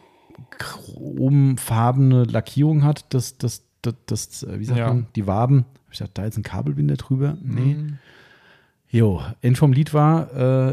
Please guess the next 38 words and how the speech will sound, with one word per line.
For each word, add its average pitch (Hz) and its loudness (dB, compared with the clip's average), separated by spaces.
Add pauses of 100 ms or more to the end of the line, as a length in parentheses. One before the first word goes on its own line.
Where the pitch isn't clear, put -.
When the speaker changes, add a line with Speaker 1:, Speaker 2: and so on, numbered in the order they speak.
Speaker 1:
äh, 127 -4
es 120 -4
ist - -4
d-, 123 -4
das - -6
Ergebnis 143 -2
einer 135 4
Kombination 135 0
aus 123 -2
meiner 127 2
Idee 117 0
und 131 -2
der 113 2
tatkräftigen, 123 -2
äh, 110 0 (120)
Umsetzung 135 2
durch 120 -4
die 113 -2
Yvonne, 131 2 (420)
Speaker 2:
<laughs> 139 -4
Speaker 1:
ähm, 127 0
wie 113 -4
so 110 -4
oft 135 -4
bei 160 2
uns. 170 0 (300)
Speaker 2:
<laughs> 156 -2 (160)
Speaker 1:
Ähm, 139 4 (140)
ich - -2
hab 113 0
irgendwann 160 2
gesagt, 147 0
wir 110 0
haben 131 2
zu 107 -2
Hause, 160 0 (120)
übrigens 107 -2
sehr 101 0